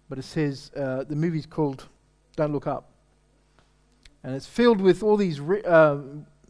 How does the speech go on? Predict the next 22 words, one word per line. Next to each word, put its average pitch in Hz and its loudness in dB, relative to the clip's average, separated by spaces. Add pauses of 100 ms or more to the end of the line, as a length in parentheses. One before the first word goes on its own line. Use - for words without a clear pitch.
(300)
top - -8
grade 151 -2 (300)
actors 147 -8
and 131 -8
stuff, 143 -8
but 147 -8
it's 139 -12
a 156 -10
decent 165 -12
parody. 156 -4 (260)
And 160 -4
it's 165 -2
all 233 8
about 196 4
the, 147 -6 (260)
the 156 -8
consciousness 233 0
of 165 -6
social 196 -4
media 165 -2 (460)
and 156 -4
how 185 0